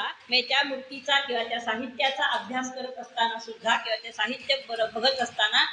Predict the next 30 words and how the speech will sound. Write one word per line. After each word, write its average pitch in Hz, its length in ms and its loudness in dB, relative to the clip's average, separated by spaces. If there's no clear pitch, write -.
माणसाच्या 247 540 0
मनामध्ये 269 720 0
एका 269 200 4
ठिकाणी 320 320 2
ते 320 120 -2
असं 302 260 -4
म्हणतात 302 320 -6
की 349 80 -12
मोहाचे 269 640 4
कांदे 240 540 4
निर्माण 254 340 0
होतात. - 540 -14
आता 302 200 6
मोहाचे 320 500 4
कांदे 330 360 2
म्हणजे 330 320 0
हे 294 100 6
मला 320 300 6
हवंय, 294 400 6
ते 294 280 0
मला 294 220 4
हवंय, 277 420 2
ते 262 240 -6
मला 269 340 -2
हवंय, 254 280 -2
ही 349 340 4
हाव 359 400 6
जोपर्यंत 302 540 0
संपत 269 480 -10
नाही, 247 520 4